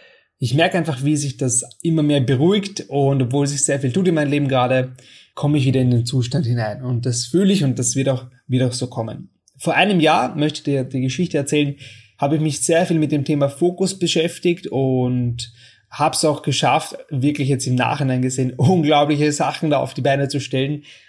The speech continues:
und das nur einfach durch diese konzentrierte Arbeit. Was ich damals gemacht habe, kann ich dir erzählen. Ich habe die Pomodoro-Technik erzählt, äh, erzählt, ähm,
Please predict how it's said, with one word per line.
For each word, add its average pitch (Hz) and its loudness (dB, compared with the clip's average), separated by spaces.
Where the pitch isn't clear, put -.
und 120 0
das 131 0
nur 175 2
einfach 135 -2
durch 123 -6
diese 120 0
konzentrierte 131 -2
Arbeit. 120 -8
Was 170 2
ich 180 2
damals 151 2
gemacht 127 -2
habe, - -8
kann 151 0
ich 156 0
dir 139 -2
erzählen. 123 -2
Ich 202 0
habe 165 2
die 151 2
Pomodoro-Technik 147 2
erzählt, 117 -8
äh, 143 0
erzählt, 123 -2
ähm, 117 -6